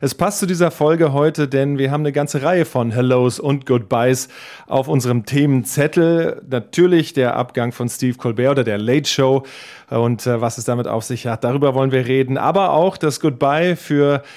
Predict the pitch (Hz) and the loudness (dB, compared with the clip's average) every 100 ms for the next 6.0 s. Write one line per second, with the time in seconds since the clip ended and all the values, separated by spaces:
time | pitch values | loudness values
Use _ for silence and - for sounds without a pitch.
0 | - - - 139 131 147 135 220 226 170 | -20 -18 -6 -2 0 0 0 0 0 -2
1 | 123 131 123 123 135 151 - 165 185 165 | -2 -2 0 0 0 -2 0 0 0 -2
2 | 135 123 131 135 123 123 120 127 147 165 | -2 -2 -2 -2 -2 -2 -2 -2 -2 -2
3 | 170 - 135 127 127 151 139 - 151 151 | -2 -2 -4 -4 -4 -2 0 -2 -2 -2
4 | 151 151 127 131 - 123 113 120 170 - | 0 0 0 -2 -2 -4 -2 0 0 0
5 | 123 123 117 117 110 120 131 120 113 | -2 -2 -2 -2 -4 -6 -4 -2 -2